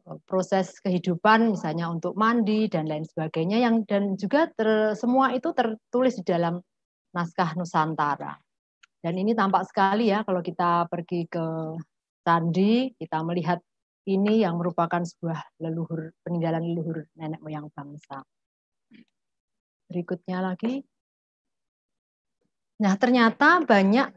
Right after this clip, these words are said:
sampai saat ini masih banyak, eh, peneliti-peneliti yang melakukan studi etnobotani, khususnya untuk pengobatan. Dan pengobatan menggunakan bahan alam.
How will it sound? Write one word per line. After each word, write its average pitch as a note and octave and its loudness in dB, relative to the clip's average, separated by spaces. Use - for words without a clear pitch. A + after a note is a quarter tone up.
sampai A3 2
saat A3+ 4
ini A#3+ 2
masih G#3+ 0
banyak, G3+ 2
eh, F#3+ 0
peneliti-peneliti A3+ 4
yang G#3+ 2
melakukan G3+ 0
studi A3 0
etnobotani, E3+ -4
khususnya A#3 -4
untuk G#3+ -2
pengobatan. D#3+ -2
Dan F#3 -2
pengobatan G#3 2
menggunakan F#3 0
bahan E3+ -2
alam. D3 -4